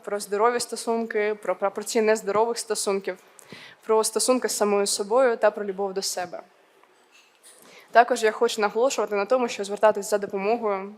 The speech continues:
до спеціалістів — це не соромно. Просити по допомогу — це не слабкість. А, наприклад, можна звертатись за допомогою до тінейджера. Саме так зробила колись і я, і зараз моє відновлення проходить набагато-набагато швидше. Зараз я відновлююсь.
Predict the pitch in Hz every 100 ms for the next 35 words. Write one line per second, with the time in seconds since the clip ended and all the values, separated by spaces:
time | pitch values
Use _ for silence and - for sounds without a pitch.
0 | - 202 - 196 202 220 262 208 - -
1 | - - 233 226 - 196 180 175 - -
2 | _ _ _ 208 208 220 208 196 196 208
3 | 240 214 - 202 196 - 185 175 - -
4 | - - _ _ 208 202 208 214 262 247
5 | 226 233 233 202 214 220 220 208 208 202
6 | 202 240 247 240 196 208 214 208 202 196
7 | 180 180 175 196 - - 214 214 233 233
8 | 214 208 208 208 196 202 220 214 240 285
9 | - - - - - 220 233 262 226 220
10 | 208 196 233 214 196 196 - 214 - 185
11 | 196 202 202 175 180 185 185 185 - -
12 | - - 185 _ _ _ _ _ _ -
13 | - - - - 202 214 247 269 - 208
14 | 202 185 175 170 180 - -